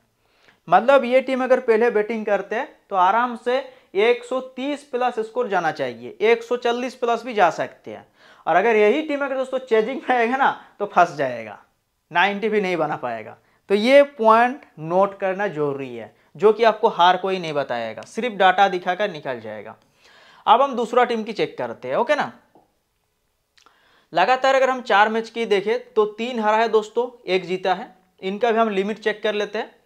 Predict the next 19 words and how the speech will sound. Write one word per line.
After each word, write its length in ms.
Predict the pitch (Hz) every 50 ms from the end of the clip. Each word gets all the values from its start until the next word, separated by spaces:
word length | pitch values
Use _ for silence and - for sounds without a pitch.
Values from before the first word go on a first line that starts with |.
| _ _ _ _ _ _ _ _ _
वन 300 | 165 190 214 240 262 247
फ़ोर्टी 320 | 226 254 240 240 240 - 254
एट 200 | 233 214 214 190
बनाया 340 | 170 165 151 147 135 127 120
था 220 | - 127 110 110 _ _ _ _ _ _
सेकेंड 360 | - 208 196 196 208 185 170
इनिंग 200 | 160 156 143 135
में, 200 | 123 120 107 110 _ _ _ _ _
फिर 100 | 220 233
दोस्तों 280 | 247 247 240 240 254 214
वन 300 | 208 220 247 269 285 370
सेवेंटी 640 | 226 - 254 233 233 240 247 233 226 240 254 262 254 214 - - _ _ -
टू 140 | 220 214 214
बना 220 | 196 202 196 190
दिया 180 | 170 170 170 160
था 80 | 165 156
फर्स्ट 380 | - - 185 185 180 180 -
इनिंग 200 | 175 170 160 156
में, 140 | 143 127 120